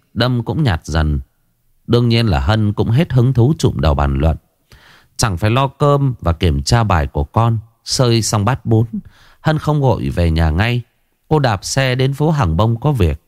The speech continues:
Nói đúng ra đó là việc quan trọng hơn tất thảy. Bởi thế dù bận rộn nhưng được nhắn gọi, cô vẫn đến ngay không chậm trễ.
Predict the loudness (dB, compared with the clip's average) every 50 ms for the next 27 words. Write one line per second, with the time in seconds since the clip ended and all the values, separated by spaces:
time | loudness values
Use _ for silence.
0 | -20 -20 _ _ _ _ _ _ _ _ _ 0 0 2 2 2 0 0 0 0
1 | 0 0 0 0 0 0 0 0 0 2 0 0 0 -2 -4 _ -2 0 0 0
2 | 0 0 -2 0 0 0 0 2 2 0 -2 -4 -4 -4 -2 -2 -2 -2 -4 -8
3 | _ _ _ _ _ _ _ _ _ _ -4 -2 0 0 0 0 0 0 2 2
4 | 2 2 2 2 0 0 -2 0 0 2 0 0 -2 -8 _ -8 -4 0 0 2
5 | 2 2 2 0 0 -2 0 0 0 0 0 0 0 0 0 -2 -6 _ _ 0
6 | 2 2 2 2 2 2 2 2 2 2 0 0 0 0 0 0 0 2 0 -2
7 | -2 -4 -2 -2 0 0